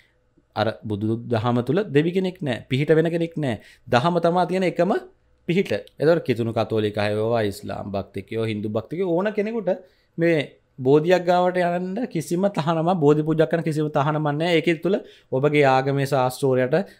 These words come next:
අගෞරවයක්වත් හානියක්වත් කරන්නේත් නැහැ. හැබැයි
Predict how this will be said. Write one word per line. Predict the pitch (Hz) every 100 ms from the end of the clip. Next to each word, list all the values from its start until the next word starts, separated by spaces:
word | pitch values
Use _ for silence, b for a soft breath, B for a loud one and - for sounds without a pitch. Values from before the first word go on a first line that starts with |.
| B
අගෞරවයක්වත් | 107 113 123 123 120 117 117 127 143 -
හානියක්වත් | 131 117 120 117 120 -
කරන්නේත් | 117 113 127 202 b b _
නැහැ. | 151 180 143 90 b b
හැබැයි | - 180